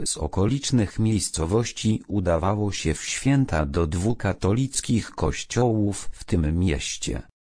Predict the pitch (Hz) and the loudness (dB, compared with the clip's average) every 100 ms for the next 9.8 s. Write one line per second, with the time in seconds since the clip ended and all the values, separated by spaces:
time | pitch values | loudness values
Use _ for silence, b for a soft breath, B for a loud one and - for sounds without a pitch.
0 | _ _ - - 92 90 104 123 110 82 | _ _ -14 -2 2 2 2 2 2 2
1 | 71 69 78 - 92 80 64 62 60 - | 0 -2 -2 0 0 0 -2 -6 -10 -14
2 | - - 151 - - - - 87 85 - | -6 0 0 -2 -8 -6 -2 0 2 2
3 | 135 120 117 92 78 - 120 131 120 90 | 2 2 4 2 0 -2 2 2 2 2
4 | 80 78 - 101 117 123 107 107 73 78 | 2 0 0 0 2 2 4 2 2 2
5 | 110 87 73 - 131 120 131 131 117 - | 2 2 -4 -2 -2 0 0 2 0 0
6 | 123 104 92 82 82 82 127 131 117 - | 2 4 2 0 0 2 2 2 2 2
7 | 117 120 139 135 117 101 110 107 87 - | 2 4 4 4 2 2 0 0 -4 -4
8 | - 60 - _ _ _ - 82 107 104 | -6 -8 -10 _ _ _ -6 -2 0 -2
9 | - 73 71 117 80 73 71 - | -2 0 2 2 2 0 -2 -8